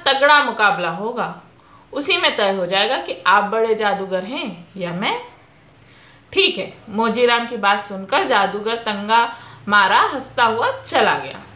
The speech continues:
उसे लगा मोजीराम ने यूं ही मजाक में यह बात कही होगी, भला मेरे जादू का कोई खाक मुकाबला करेगा।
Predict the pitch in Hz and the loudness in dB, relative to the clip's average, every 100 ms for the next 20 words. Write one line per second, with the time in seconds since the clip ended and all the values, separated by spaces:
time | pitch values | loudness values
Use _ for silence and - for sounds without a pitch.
0 | - - - - - 466 415 285 226 494 | -20 -20 -20 -10 -6 0 2 4 4 2
1 | 494 392 359 339 339 392 403 415 415 403 | 0 -2 2 2 2 0 -4 -4 -2 -2
2 | 320 262 247 277 269 247 208 180 - 196 | 2 2 2 -2 -2 0 0 -2 -6 -8
3 | 196 180 151 180 240 262 277 240 226 233 | -8 -8 -10 -6 -2 0 2 0 2 0
4 | 220 240 247 247 240 - 233 220 247 370 | -2 -2 -2 0 -2 -2 0 2 0 -2
5 | 523 523 587 605 659 571 269 - | 0 2 2 2 4 4 4 -2